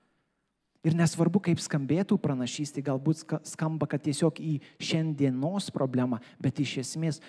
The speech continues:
šaknis pranašystės Senajame Testamente buvo apreikšti išgelbėtoją. Ir tas išgelbėtojas, ta pranašystė tampa gyva Kristuje. Kristus gyvena su mokiniais, moko, mes šiandien skaitom,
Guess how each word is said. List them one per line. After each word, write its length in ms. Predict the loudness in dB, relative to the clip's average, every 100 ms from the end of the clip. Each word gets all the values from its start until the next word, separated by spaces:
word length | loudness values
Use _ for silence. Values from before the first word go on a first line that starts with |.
| -16
šaknis 640 | -6 -4 -4 -2 0 0 -4 -8
pranašystės 760 | -6 -4 -4 -4 -6 -4 -6 -4
Senajame 420 | -4 -4 -4 -6
Testamente 560 | -6 -8 -6 -4 -4 -4
buvo 160 | -4 -6
apreikšti 640 | -4 -2 -2 -4 -6 -8 -6
išgelbėtoją. 800 | -6 -4 -2 -2 -4 -6 -8 -12 -16 _ _ _ _ _ -2
Ir 140 | 0
tas 160 | 2 2
išgelbėtojas, 720 | 0 2 0 0 0 -2 -2 0
ta 140 | 0
pranašystė 640 | 2 2 2 0 -2 -4 -2
tampa 320 | -2 0 -2
gyva 480 | -2 -4 0 2 2 -2 -14 0
Kristuje. 540 | 4 4 2 -2 -4 -6 -12 _ _ _ _ _ _ _ _ _ _ _ _ -20 -6
Kristus 400 | 4 4 4 0
gyvena 500 | 2 2 2 2 2
su 140 | 0 0
mokiniais, 540 | -2 -2 -2 -2 -2
moko, 460 | 0 2 2 0 -2
mes 240 | -2 -4 -4
šiandien 320 | -4 -2 -2
skaitom, 560 | -2 -4 0 0 0